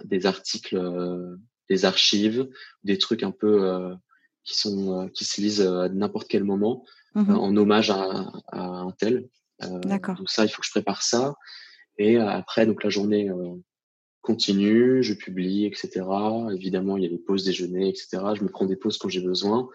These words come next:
Speaker 2: Mhm.
Speaker 1: Et, euh, surtout, le conseil que je peux donner, si c'est en télétravail, euh, chez soi avec son ordi, vraiment prendre une pause toutes les heures. Parce que sinon, euh, c'est soit on pète un câble, soit, euh, euh, déjà c'est mauvais pour la vue et tout. Mais, euh,
Speaker 2: Mhm.
Speaker 1: voilà, donc c'est juste ça. Et après, euh,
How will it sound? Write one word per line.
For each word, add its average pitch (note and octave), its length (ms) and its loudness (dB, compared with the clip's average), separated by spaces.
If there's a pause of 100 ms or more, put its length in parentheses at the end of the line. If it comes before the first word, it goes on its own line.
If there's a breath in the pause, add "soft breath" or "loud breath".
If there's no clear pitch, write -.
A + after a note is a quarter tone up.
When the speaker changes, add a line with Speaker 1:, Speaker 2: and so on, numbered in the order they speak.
Speaker 2:
Mhm. G#3 280 2 (300 loud breath)
Speaker 1:
Et, A2 160 4
euh, - 60 2
surtout, A#2+ 520 0
le G#2 120 6
conseil A2 280 2
que A2 80 -4
je - 80 -6
peux G#2 100 2
donner, G#2 200 4
si A2+ 140 -6
c'est - 180 -6
en G2 80 -2
télétravail, G#2+ 720 2
euh, F#2 200 -4 (220)
chez - 220 -2
soi A2+ 240 2
avec G2 160 2
son - 180 0
ordi, G#2+ 420 0 (520 loud breath)
vraiment A2 340 4
prendre G#2+ 340 2
une G#2+ 180 2
pause A2+ 200 0
toutes - 180 -8
les G2+ 180 4
heures. G#2 220 0 (460)
Parce - 180 0
que - 100 -6
sinon, G#2 400 2
euh, F2 340 -2
c'est F2+ 300 -4
soit A2+ 220 0
on A2 80 0
pète G2+ 220 0
un G2 40 0
câble, A2+ 240 0
soit, G2+ 320 2
euh, F2+ 380 -2 (140)
euh, F#2 280 -10
déjà G2 220 2
c'est F#2+ 300 -2
mauvais G2+ 140 4
pour G2+ 120 -2
la F#2+ 80 4
vue G2 160 0
et - 40 0
tout. - 160 -6
Mais, F#2+ 120 -2
euh, F#2 60 -8 (100)
Speaker 2:
Mhm. G2+ 220 2 (240 soft breath)
Speaker 1:
voilà, G#2 260 0
donc F#2+ 140 -6
c'est - 140 -4
juste A2+ 220 -4
ça. C3 300 4
Et - 80 4
après, A#2 380 0
euh, F#2 260 -4